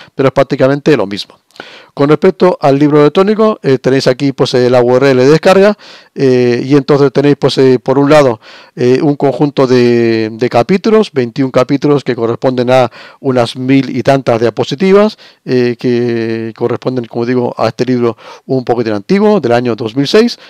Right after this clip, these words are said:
son mil ciento seis diapositivas, pero luego aquí más abajo, como veis, tenéis criptografía clásica en formato Word y criptografía clásica en formato P D F. Si descargáis esto, lo que vais a ver es lo que estáis viendo aquí a la derecha.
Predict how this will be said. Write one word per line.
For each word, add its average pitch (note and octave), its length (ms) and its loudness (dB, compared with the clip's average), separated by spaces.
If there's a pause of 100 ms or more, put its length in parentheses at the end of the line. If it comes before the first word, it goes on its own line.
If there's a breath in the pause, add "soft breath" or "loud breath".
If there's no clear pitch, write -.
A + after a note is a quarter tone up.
son B2 440 -4
mil C3 220 -2
ciento B2 400 -4
seis C#3 160 2
diapositivas, G3 500 0 (420 loud breath)
pero F#3 200 2
luego G3+ 180 6
aquí F#3 220 0
más F#3 180 0
abajo, E3 400 2
como C3 220 -4
veis, C#3+ 120 0
tenéis C#3 280 -2
criptografía B2+ 580 0
clásica G3+ 480 -4 (300 loud breath)
en - 100 -2
formato C3+ 380 0
Word E3+ 400 2
y C#3 100 -8
criptografía B2 520 -2
clásica C#3+ 460 -2
en C3+ 120 -6
formato A#2+ 380 -4
P G#2 180 -4
D F#2 100 -4
F. B2 240 -10 (420 loud breath)
Si - 200 -2
descargáis D#3 480 4
esto, F3 400 0
lo C3 160 -2
que C3+ 60 -2
vais C#3 180 2
a C3+ 60 4
ver D3+ 180 2
es C3+ 120 -2
lo B2+ 80 -2
que C3 100 -6
estáis B2+ 180 -2
viendo B2+ 220 0
aquí C#3 260 -6
a A#2+ 80 -2
la G#2+ 100 -2
derecha. G#2 320 -4